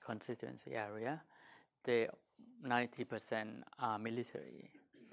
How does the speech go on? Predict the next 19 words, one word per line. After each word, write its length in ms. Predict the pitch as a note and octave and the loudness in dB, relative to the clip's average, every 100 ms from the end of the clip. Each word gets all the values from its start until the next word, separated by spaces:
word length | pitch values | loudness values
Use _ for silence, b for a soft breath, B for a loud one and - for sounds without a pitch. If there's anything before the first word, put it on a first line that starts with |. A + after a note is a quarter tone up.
| B B - | B B 0
and 360 | B2+ A#2 A2+ | 2 2 0
then 460 | G#2+ A2+ G#2+ G2+ G#2+ | 4 4 4 0 2
that 240 | B2+ A2+ - A#2+ A#2+ | 6 6 6 -8 -4
move, 240 | C3+ C3 D3 | 2 2 2
move 160 | C3 B2 | 0 0
forward 340 | - - - B2+ | 0 -2 -2 -2
one. 380 | B2+ - - - - B B B | -2 -2 -8 -16 -18 B B B
So 120 | D#3+ | 6
that 200 | D3+ F3 | 10 10
also 340 | D3+ F3+ F#3 C#3 | 12 8 8 2
says 460 | - - D#3 D#3+ | 2 8 10 8
something 400 | C#3+ B2 A#2+ A#2+ | 4 -2 -2 -2
about 320 | A2 A#2 A2 | 0 4 4
what 300 | G#2+ A#2+ A#2+ | 6 4 4
the 80 | B2 | 2
military 380 | A2+ A#2 A#2+ A2+ | 0 0 -2 -4
want 460 | G#2 B2+ C3 - - | -4 -2 -2 -2 -4
as 200 | A2 A#2+ | -4 4
well, 420 | B2 A2+ - | 6 6 4